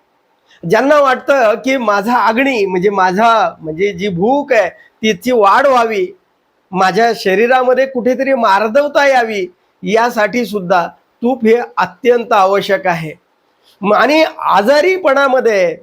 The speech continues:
जर तुम्हाला म्हणजे बल देणारं तूप आहे, तुम्हाला स्नेह म्हणजे तुमच्यामध्ये बुद्धिवर्धक असं हे तूप आहे आणि बलवर्धक आहे तुमचं. आणि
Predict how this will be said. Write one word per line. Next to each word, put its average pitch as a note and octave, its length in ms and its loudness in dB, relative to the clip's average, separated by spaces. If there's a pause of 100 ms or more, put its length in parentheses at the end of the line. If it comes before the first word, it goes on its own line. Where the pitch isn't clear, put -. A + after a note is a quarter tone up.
(180)
जर A#3+ 200 2 (120)
तुम्हाला B3+ 400 0
म्हणजे G3 320 0
बल B3 320 2
देणारं C4 460 2
तूप B3 380 -2
आहे, A#3+ 180 0 (1000)
तुम्हाला A#3 580 2
स्नेह G#3+ 440 0 (160)
म्हणजे G3 380 -2
तुमच्यामध्ये G#3+ 1000 0 (440)
बुद्धिवर्धक A#3+ 1160 0
असं G#3+ 280 0
हे B3 220 2 (380)
तूप B3 260 -2
आहे E3+ 140 -2 (400)
आणि F#3+ 220 2
बलवर्धक B3+ 800 0
आहे F3+ 160 -4 (680)
तुमचं. A3 480 0 (720)
आणि A#3 520 2